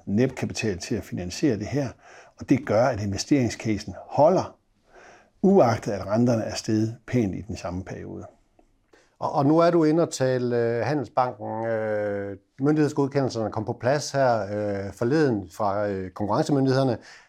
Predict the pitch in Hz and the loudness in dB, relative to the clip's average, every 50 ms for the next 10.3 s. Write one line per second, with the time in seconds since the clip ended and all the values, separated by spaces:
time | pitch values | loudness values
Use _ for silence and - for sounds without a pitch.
0 | _ _ - 127 123 147 151 151 151 147 - - 165 165 165 - 156 131 - - | _ _ -8 -4 -2 0 0 0 0 -2 -2 0 0 0 0 -2 -8 -10 -8 -4
1 | 170 156 139 123 123 135 143 156 143 127 110 139 135 135 135 131 110 - - 120 | -4 -2 0 0 0 0 0 -2 -2 -2 -2 -2 0 0 -2 -2 -4 -2 -2 0
2 | 117 143 151 139 123 - - 107 92 - - 113 92 104 120 123 - - 113 110 | 0 2 2 0 -2 -2 -6 -8 -10 -10 -12 -12 -8 -8 -8 -8 -6 -6 -8 -8
3 | - - 117 117 127 131 127 - 117 117 120 117 - 101 101 101 131 123 98 - | -6 -4 -2 -2 -2 -2 -4 -2 -2 -2 -2 -2 -4 -6 -4 -4 -4 -4 -4 -2
4 | - 110 107 92 92 95 - 117 120 113 - 120 110 101 110 107 120 123 120 - | -2 -2 -2 -4 -8 -12 -10 -8 -8 -8 -6 -6 -6 -4 -2 -2 -2 -2 -4 -4
5 | 113 110 104 110 120 120 117 110 113 113 _ _ - 131 127 135 135 127 - 135 | -4 -4 -2 -2 -2 -2 -4 -10 -12 -14 _ _ -2 2 2 2 2 2 2 2
6 | 120 120 - - 147 170 156 135 123 113 127 123 107 127 139 139 135 98 87 - | 0 2 2 4 4 4 4 4 2 2 2 2 2 0 0 0 0 -2 -6 -12
7 | - - - 120 117 131 - - - 151 143 117 98 87 92 95 95 90 90 87 | -14 -12 -8 -6 -4 -4 -4 0 0 2 2 2 0 -4 -6 -8 -8 -8 -8 -10
8 | 85 90 98 117 139 143 143 113 98 92 117 101 - 127 147 135 110 92 92 - | -6 -4 0 0 2 2 2 0 -2 -2 -6 -6 -4 -2 -2 -2 -2 -4 -6 -4
9 | - 117 - 127 110 127 139 139 101 90 82 90 92 - - - 98 - - 98 | -4 -4 -2 0 0 0 0 0 -2 -6 -10 -10 -12 -12 -12 -16 -14 -12 -12 -12
10 | - 98 107 120 127 123 | -8 -6 -2 -2 -2 -2